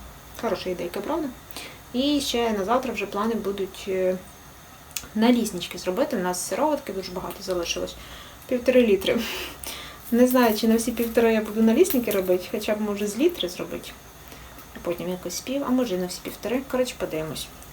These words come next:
Як що? Я маленький Женьок буде. Я? Ти як будеш? М? А отакий хлопець у нас. З кашкетом на голові.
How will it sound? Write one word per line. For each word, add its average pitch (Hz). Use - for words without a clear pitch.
Як 269
що? -
Я 415
маленький 339
Женьок 240
буде. 170
Я? 320
Ти 294
як 277
будеш? -
М? 320
А 269
отакий 202
хлопець 226
у 214
нас. 233
З 294
кашкетом 175
на 180
голові. 214